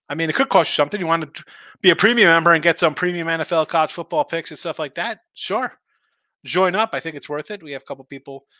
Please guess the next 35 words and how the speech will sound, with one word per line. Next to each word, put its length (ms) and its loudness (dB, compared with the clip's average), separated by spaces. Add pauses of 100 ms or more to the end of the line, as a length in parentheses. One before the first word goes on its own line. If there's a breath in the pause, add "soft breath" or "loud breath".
(320 soft breath)
joined 240 -2
now 120 -4
for 160 -8
July. 360 0
They 80 -4
got 140 -2
a 40 -8
couple 480 -8
early, 460 -8 (580 soft breath)
uh, 160 -10
football 420 -2
picks 300 -6
there 340 -4 (600)
for 520 -10 (260)
college 280 -6
football 300 -12
in 80 -14
August 340 -12
and 160 -10
a 160 -12
N 140 -10
F 140 -8
L 100 -4
week 180 -12
one 220 -12
winner. 260 -12 (1700 loud breath)
They're 160 8
all 140 12
right 160 8
there 180 6
for 220 4
you. 160 4 (400 loud breath)
Go 160 0
get 240 4
it. 140 -8